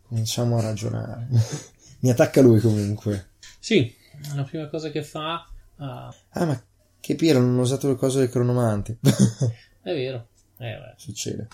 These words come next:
Speaker 2: Eh, quello che fa lui è effettivamente quello da un certo punto, eh, diventare nebbia, che diventa una nebbia nef-, mefitica e senti che rischia di,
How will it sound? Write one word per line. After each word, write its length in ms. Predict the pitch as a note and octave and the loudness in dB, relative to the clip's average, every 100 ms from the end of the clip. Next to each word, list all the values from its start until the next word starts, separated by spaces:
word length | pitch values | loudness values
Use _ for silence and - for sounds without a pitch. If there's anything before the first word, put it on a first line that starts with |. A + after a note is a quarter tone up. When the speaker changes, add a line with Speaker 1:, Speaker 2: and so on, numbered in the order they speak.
| - | -16
Speaker 2:
Eh, 760 | C3 B2+ B2+ B2+ B2 A#2+ A#2+ | -16 -12 -10 -8 -6 2 6
quello 200 | - D#3+ | 6 6
che 120 | C#3+ - | 0 -6
fa 400 | - E3+ C#3 D#3 | -2 0 0 0
lui 520 | E3+ F3+ G3+ G#3+ C#3 | 2 2 2 0 2
è 240 | A#2+ A#2+ | 0 0
effettivamente 760 | B2 A#2 - - D#3 C#3 C#3+ D#3+ | -4 -4 -10 -8 -6 -4 -4 -4
quello 360 | - A#2+ A2+ A#2 | -4 -4 -2 -2
da 100 | A#2 | -4
un 100 | B2 | -6
certo 280 | - C3+ C#3+ | -8 -6 -4
punto, 540 | C#3 C3 D3 C#3 C3+ _ _ _ | -4 -6 -6 -6 -8 _ _ _
eh, 320 | B2 G#2+ G2 | -10 -10 -10
diventare 440 | A2+ B2 B2+ C#3 C#3+ | -8 -8 -6 -6 -4
nebbia, 540 | C#3+ C3+ C3+ C#3 F3 - _ _ | -4 -4 -4 -4 -6 -12 _ _
che 400 | _ C3+ B2 A#2+ A#2+ | _ -8 -6 -6 -6
diventa 340 | C3+ C#3+ B2+ | -6 -6 -6
una 140 | C3 C3+ | -8 -6
nebbia 220 | C#3+ D3+ | -6 -6
nef-, 260 | D3 C#3+ - | -6 -8 -6
mefitica 680 | D3 D3+ - D#3+ F3 E3 E3+ | -4 -4 -4 -4 -4 -2 0
e 100 | B2 | 0
senti 440 | - B2+ B2 C3 | -2 -6 -6 -10
che 540 | - B2 A#2 A2+ A2+ A2 | -6 -4 -2 -2 -4 -4
rischia 340 | A#2+ - A#2+ | -4 -6 -6
di, 500 | A2+ A2+ A2+ A2 G#2+ | -4 -4 -4 -6 -10